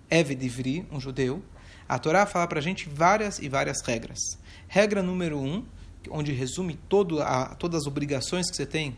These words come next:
com aquele escravo, que todo aquele que adquire pra si um escravo, na verdade tá adquirindo pra si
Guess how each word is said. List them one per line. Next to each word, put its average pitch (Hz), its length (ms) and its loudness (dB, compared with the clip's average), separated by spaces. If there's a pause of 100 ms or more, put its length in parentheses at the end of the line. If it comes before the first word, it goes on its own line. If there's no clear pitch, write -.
(100)
com - 80 -4
aquele 135 320 -2
escravo, 131 600 -4 (460)
que - 140 -6
todo 233 360 2
aquele 156 540 2 (240)
que - 100 0
adquire 151 600 2
pra 147 160 -2
si - 180 -2
um 151 80 -4
escravo, 165 600 0 (840)
na 151 140 2
verdade 160 520 2
tá 165 100 0
adquirindo 151 580 -2
pra 147 160 -2
si 175 500 -2